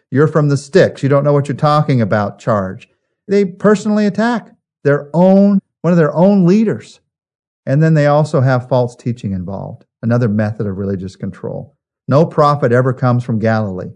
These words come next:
Well, Jonah had, and Amos had, and Elijah had, and Hosea had.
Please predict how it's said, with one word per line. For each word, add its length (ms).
Well, 380
Jonah 320
had, 320
and 120
Amos 340
had, 260
and 100
Elijah 400
had, 280
and 140
Hosea 460
had. 380